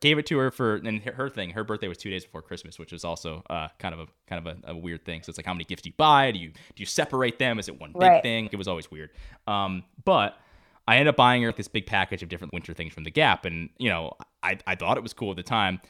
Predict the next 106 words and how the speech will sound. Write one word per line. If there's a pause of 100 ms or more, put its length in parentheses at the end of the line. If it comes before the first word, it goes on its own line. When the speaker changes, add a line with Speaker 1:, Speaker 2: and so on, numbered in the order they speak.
Speaker 1:
She
never
wore
it
once.
Didn't
say
she
didn't
like
it,
but
never,
I
knew
that
she
didn't
because
she
never
wore
it
once.
So
she
sucked
it
up,
and
she,
Speaker 2:
Ooh.
Speaker 1:
she
did
kind
of
the
opposite
of
you.
Like,
she, (220)
she
played
cool
and
was
like,
"Blah,
blah,
blah." (360)
But
she
didn't
actually
wear
it
like
you
wore
this
and
didn't
turn
and,
uh,
you
know,
and,
and,
you
know,
after
a
couple
months
actually
start
liking
that
stuff.
So
maybe
I'm
just
gun
shy
now
to
have
to
give
someone
a
bad
gift
again,
that
this
is
in
the
back
of
my
mind.